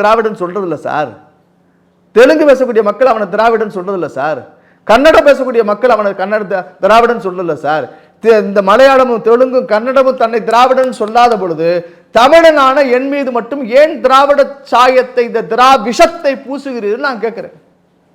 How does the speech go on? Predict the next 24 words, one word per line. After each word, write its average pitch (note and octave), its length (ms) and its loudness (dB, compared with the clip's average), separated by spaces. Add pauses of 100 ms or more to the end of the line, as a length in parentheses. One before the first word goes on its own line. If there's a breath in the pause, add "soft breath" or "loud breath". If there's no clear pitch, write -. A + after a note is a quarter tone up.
(340)
தமிழர்களுக்கு D#4 580 4
இவங்க C#4 240 2
ஆதரவுனா C#4+ 380 4
தமிழ் C#4+ 300 0
மன்னர்களை C#4 360 0
இவங்க B3 160 -2
வச்சிருக்கணுமா D4 480 -2
இல்லையா? A#3 220 0 (580)
கட்சி D#4 300 0
பேரை D#4 280 6
திராவிட D4 480 4
முன்னேற்ற C#4+ 420 -2
கழகம் B3+ 420 0 (440)
அப்படின்னு A#3+ 320 0
வச்சது B3 220 -2
தப்பா - 280 -4
இல்லையா? G#3+ 280 -8 (320)
தமிழர் B3+ 400 0
முன்னேற்ற A#3+ 360 -6
கழகம்னு G3+ 360 -6
வச்சிருக்கணுமா G3+ 480 -14
இல்லையா? E3+ 240 -16 (600)
ஏன் F3+ 160 -8
வைக்கல? D3+ 300 -10